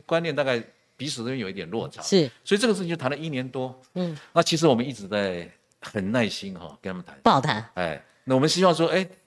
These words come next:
Speaker 1: 那能不能在选举前，在你柯 P 下任之前，
Speaker 2: <laughs>
Speaker 1: 大家有个结论？
Speaker 2: 对。
Speaker 1: 啊，眼看着只剩下三四个月了哈。
Speaker 2: 嗯。
Speaker 1: 所以我是想说，这个东西大概没有。所以我们那次会谈之后，我们就，就，所以我，我，我，我，因为那天刚好是我们空总哈，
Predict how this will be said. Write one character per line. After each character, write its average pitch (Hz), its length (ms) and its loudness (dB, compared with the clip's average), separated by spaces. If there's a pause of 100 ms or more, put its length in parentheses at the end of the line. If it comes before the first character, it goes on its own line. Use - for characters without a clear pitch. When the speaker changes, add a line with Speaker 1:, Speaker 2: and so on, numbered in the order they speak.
(120)
Speaker 1:
那 143 160 -6
能 139 140 -2
不 156 80 0
能 156 120 0
在 151 80 0
选 120 200 0
举 120 140 -4
前， 117 260 -2
在 139 160 -4
你 104 120 -4
柯 131 180 -4
P 120 100 -8
下 120 200 0
任 110 160 -2
之 139 160 -2
前， 98 140 0
Speaker 2:
<laughs> 151 40 2
Speaker 1:
大 127 80 2
家 120 140 2
有 90 100 -2
个 90 100 -6
结 82 200 -8
论？ 95 180 -6 (140)
Speaker 2:
对。 131 200 -2 (280)
Speaker 1:
啊， 156 100 0
眼 117 220 2
看 151 160 0
着 127 120 4
只 101 160 -6
剩 131 120 -8
下 120 100 2
三 113 160 0
四 113 140 -8
个 95 80 -2
月 95 160 -2
了 73 80 -12
哈。 69 180 -18 (220)
Speaker 2:
嗯。 135 200 -10
Speaker 1:
所 143 140 0
以 135 40 4
我 113 140 4
是 139 120 -6
想 98 180 -4
说， 101 140 -2
这 - 100 -6
个 113 80 -4
东 107 80 -4
西 107 60 -4
大 107 120 -4
概 98 80 -2
没 92 100 -8
有。 90 40 -6
所 117 140 -4
以 - 0 -
我 107 40 0
们 107 360 -6
那 139 160 -2
次 117 280 -4
会 117 200 -2
谈 90 180 -6
之 95 100 -12
后， 95 100 -8
我 85 40 -8
们 82 140 -14
就， 82 320 -12 (200)
就， 87 220 -6 (300)
所 - 160 0
以 117 40 4
我， 110 80 2 (120)
我， 110 200 -6 (120)
我， 131 200 -6
我， 127 220 -6 (320)
因 151 100 0
为 160 100 4
那 156 120 4
天 151 160 2
刚 156 160 4
好 107 160 6
是 120 180 -2
我 95 120 2
们 101 260 -2
空 127 240 -2
总 92 220 -6
哈， 78 220 -10